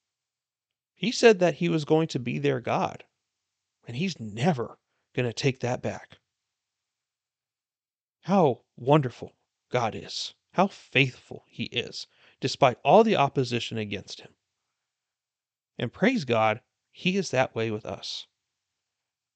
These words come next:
We are quick to abandon him at times, especially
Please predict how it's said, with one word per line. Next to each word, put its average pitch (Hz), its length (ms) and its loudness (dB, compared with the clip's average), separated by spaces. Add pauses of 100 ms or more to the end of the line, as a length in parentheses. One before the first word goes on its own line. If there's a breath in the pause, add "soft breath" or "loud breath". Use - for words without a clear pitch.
(160)
We 160 400 2 (400)
are 127 120 -4
quick - 380 -2
to 123 160 -2
abandon 107 420 -4
him - 240 -12 (500)
at - 140 -6
times, - 520 -10 (840)
especially 165 560 6